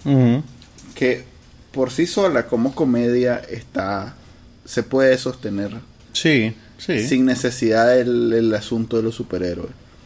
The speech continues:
Speaker 2: O sea, que esta lo hubieran sacado dentro de veinte años, cuando ya los superhéroes no sean nada,
Speaker 1: Ujú.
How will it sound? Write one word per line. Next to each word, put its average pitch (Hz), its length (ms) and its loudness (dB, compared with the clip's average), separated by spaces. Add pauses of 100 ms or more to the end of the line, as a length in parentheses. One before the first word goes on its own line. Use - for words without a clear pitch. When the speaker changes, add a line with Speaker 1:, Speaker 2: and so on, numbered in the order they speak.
(360)
Speaker 2:
O - 20 -20
sea, 120 200 -2
que 180 100 0
esta 139 220 -2
lo 117 80 2
hubieran 156 280 0
sacado 110 520 0
dentro 101 340 -4
de 101 140 2
veinte 151 400 0
años, 123 260 0
cuando 98 240 -4
ya 95 80 -4
los 139 140 -4
superhéroes 156 480 0
no 156 120 -4
sean 156 280 -4
nada, 117 280 -4 (420)
Speaker 1:
Ujú. 151 60 0